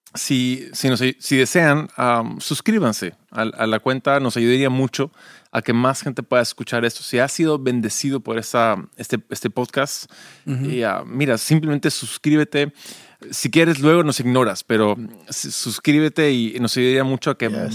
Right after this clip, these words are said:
Speaker 1: más
Speaker 2: suscríbete.
Speaker 1: personas puedan oír.
Speaker 2: Y también queremos agradecer a los amigos en Argentina de Canal Luz,
Speaker 1: Ya.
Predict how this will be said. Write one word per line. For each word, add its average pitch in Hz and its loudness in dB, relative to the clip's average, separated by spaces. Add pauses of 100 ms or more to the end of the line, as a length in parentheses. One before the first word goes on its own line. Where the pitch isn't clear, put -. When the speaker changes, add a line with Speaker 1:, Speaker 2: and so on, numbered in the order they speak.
Speaker 1:
más 139 4
Speaker 2:
suscríbete. 160 4
Speaker 1:
personas 151 2
puedan 120 2
oír. 98 -2 (240)
Speaker 2:
Y 147 0
también 160 2
queremos 135 0
agradecer 123 0
a - -2
los 123 -4
amigos 123 0
en 123 2
Argentina 123 -2
de 117 -8
Canal 120 -2
Luz, 143 -2
Speaker 1:
Ya. 120 -4